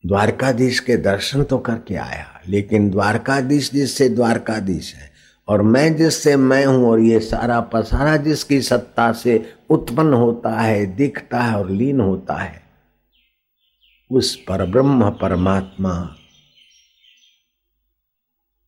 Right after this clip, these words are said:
नारद जी की नम्रता, संयम, सदाचार से परिचित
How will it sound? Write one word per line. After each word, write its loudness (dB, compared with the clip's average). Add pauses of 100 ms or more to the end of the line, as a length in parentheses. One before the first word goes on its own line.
(920)
नारद 0
जी -2
की 0
नम्रता, 0
संयम, 0
सदाचार -2
से -6 (540)
परिचित 0